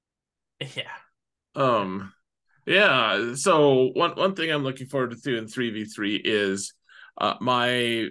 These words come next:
Speaker 2: my stupid, my Prevail Man, my small five million account is, uh, has unlocked Star Killer and is, there's just no way, I, I don't think, for him to get to,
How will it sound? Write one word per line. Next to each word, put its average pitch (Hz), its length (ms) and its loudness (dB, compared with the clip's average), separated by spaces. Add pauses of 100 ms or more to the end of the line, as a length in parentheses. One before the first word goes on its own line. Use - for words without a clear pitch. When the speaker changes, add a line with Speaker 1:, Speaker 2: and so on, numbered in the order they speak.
Speaker 2:
my 120 200 -6
stupid, 127 760 0 (140)
my 113 120 -6
Prevail 113 460 -2
Man, 101 240 -2
my 95 100 -4
small 110 640 0
five 107 480 -2
million 98 340 -6
account 80 600 -6 (240)
is, 92 680 0
uh, 73 340 -2 (460)
has 127 240 -2
unlocked 156 420 2
Star 123 280 0
Killer 117 560 0
and 107 380 -4 (120)
is, 107 720 -4 (680)
there's 127 180 0
just 143 200 -4
no 127 160 2
way, 113 340 4
I, 95 260 -2
I - 20 -2
don't 98 220 -6
think, 95 280 -8
for 113 160 -2
him 107 240 -4
to 113 120 -8
get 90 340 -4
to, 101 280 -2